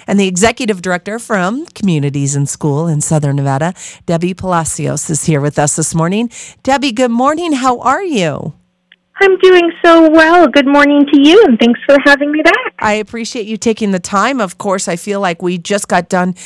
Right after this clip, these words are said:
Speaker 1: talking about this, and here we are again, right? <laughs>
Speaker 2: Yes, absolutely. We, it feels like we just talked about graduation, and now the new year is upon us.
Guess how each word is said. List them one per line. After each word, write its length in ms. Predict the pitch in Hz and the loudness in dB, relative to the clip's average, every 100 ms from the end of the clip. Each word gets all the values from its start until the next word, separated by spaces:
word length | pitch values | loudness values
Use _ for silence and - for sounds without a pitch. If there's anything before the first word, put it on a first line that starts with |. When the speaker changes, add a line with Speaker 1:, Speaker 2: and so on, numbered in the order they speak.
| - - | -20 -4
Speaker 1:
talking 380 | 214 220 226 | -2 -2 -2
about 200 | 220 220 | 0 0
this, 200 | 240 220 | 0 -2
and 100 | 185 | -2
here 160 | 170 202 | -2 -2
we 160 | 208 202 | 0 2
are 200 | 185 180 | 2 0
again, 360 | 175 185 147 | 2 2 0
right? 460 | 143 190 370 - - - | 0 2 2 -2 -10 -6
<laughs> 60 | 427 - - - | -8 -8 -8 0
Speaker 2:
Yes, 520 | 226 208 254 330 269 - - | 2 4 4 2 -2 -4 0
absolutely. 840 | 247 254 - 262 262 190 190 160 | 0 0 0 4 4 4 2 2
We, 440 | 175 185 180 180 - | 2 2 2 -2 2
it 160 | 185 - | 2 4
feels 240 | 247 247 254 | 4 4 2
like 160 | 247 | -2
we 100 | 226 | -4
just 220 | - 277 277 | 0 -2 -2
talked 220 | 269 262 - | -4 -4 0
about 220 | 240 226 | 0 0
graduation, 680 | 233 240 240 269 285 294 262 | 0 2 2 2 2 2 2
and 100 | 214 | 4
now 140 | 208 | 2
the 160 | 196 185 | 2 -2
new 260 | 196 220 | 2 2
year 260 | 240 226 214 | 2 2 2
is 140 | 196 196 | 2 -2
upon 380 | 185 - 143 | -2 0 0
us. 180 | 82 80 | 0 -10